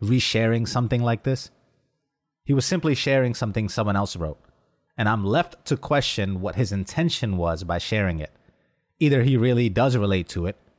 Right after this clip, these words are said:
or is trying to speak to the people who relate to it. Either way, it is not as evolved as the other experiences that I have listening to him.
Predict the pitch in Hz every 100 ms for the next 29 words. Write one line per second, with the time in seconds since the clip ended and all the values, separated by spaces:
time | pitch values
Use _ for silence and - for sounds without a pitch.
0 | _ _ - 120 101 - 143 156 156 147
1 | - 151 - 127 - 202 160 110 101 90
2 | 85 - 87 98 - _ _ _ _ _
3 | - 202 185 151 120 95 - _ _ _
4 | - 143 110 147 180 139 - 127 92 117
5 | 92 90 87 - 107 101 - _ 110 104
6 | - 139 135 117 117 - - 101 92 -
7 | 90 - 90 87 87 87 101 92 80 78
8 | 78